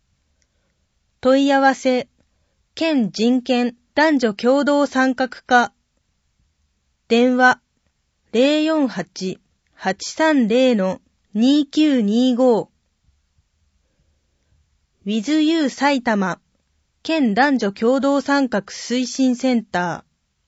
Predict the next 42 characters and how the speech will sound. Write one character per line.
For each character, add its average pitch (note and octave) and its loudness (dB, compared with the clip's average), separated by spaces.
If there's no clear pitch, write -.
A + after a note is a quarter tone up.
こ D4 -2
ん D#4 2
な D#4+ 0
こ D#4+ -4
と E4 -2
に C4+ 0
困 A3 -4
っ C4 -4
た G3 -2
ら、 F3 -4
配 D4+ -2
偶 E4 0
者 C4+ -2
や G3+ -2
恋 A3 -2
人 B3 -2
か A#3+ 0
ら A3+ 0
暴 C#4+ 2
力、 G#3+ -4
デ A3 -6
ィ B3+ 0
ー C4 -2
ブ C4+ -2
イ G3+ -6
を B3+ 0
受 C#4+ -2
け C4 -2
て A3 -2
い G3+ -2
る。 F3+ -8
性 D#4 -4
的 D#4+ -4
な D#4 0
被 D#4+ -2
害 D4+ 2
に G#3 -2
遭 A3 0
っ B3+ -4
て - -6
い G3+ -4
る。 E3+ -6